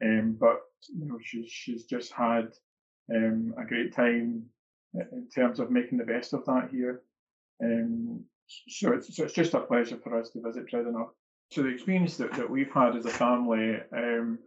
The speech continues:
I did describe it before as, uh, some kind of magic, because it, it's all, I think it's all about how you feel when you visit and when you leave and how it makes you feel.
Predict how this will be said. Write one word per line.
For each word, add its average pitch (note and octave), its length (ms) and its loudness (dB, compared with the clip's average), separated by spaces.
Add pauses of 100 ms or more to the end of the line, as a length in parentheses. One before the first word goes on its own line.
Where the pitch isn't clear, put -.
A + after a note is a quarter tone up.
(260)
I A2+ 60 2
did D#3+ 180 6
describe D3 420 2
it A#2+ 100 -2
before B2 640 -2
as, A2+ 600 0 (120)
uh, - 240 -8 (920)
some C#3+ 260 2
kind C3 220 2
of B2 120 -2
magic, A#2+ 500 2
because A#2 320 -6
it, - 160 -6 (260)
it's - 180 -2
all, D3 280 4
I C#3+ 60 -6
think F3+ 180 -2
it's - 140 -4
all C#3+ 120 4
about B2+ 220 0
how B2+ 120 -2
you B2 200 2
feel C3 240 0
when A#2+ 240 -2
you A#2 80 0
visit B2 480 0
and A2+ 140 -10
when A#2 160 0
you A2+ 120 0
leave A#2 360 -2
and A2+ 100 -4
how A#2+ 80 2
it A#2+ 160 2
makes A#2+ 240 -6
you A#2 60 -6
feel. A#2+ 480 0